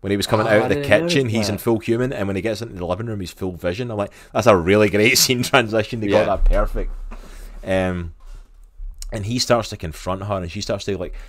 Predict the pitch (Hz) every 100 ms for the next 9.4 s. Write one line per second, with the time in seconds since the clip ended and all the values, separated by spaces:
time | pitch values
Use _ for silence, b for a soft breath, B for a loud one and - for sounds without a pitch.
0 | b 95 95 92 85 87 82 87 76 98
1 | 104 113 85 78 - 80 73 85 92 92
2 | 87 - 87 76 78 73 82 92 - _
3 | b b b 117 139 160 160 113 82 82
4 | 76 71 107 123 117 90 82 - - 123
5 | 117 117 104 87 90 95 90 - 90 82
6 | 85 110 113 95 85 - 78 - 92 92
7 | 85 98 92 95 92 92 95 90 82 82
8 | 85 82 82 - 82 95 - 92 - 95
9 | 101 92 90 90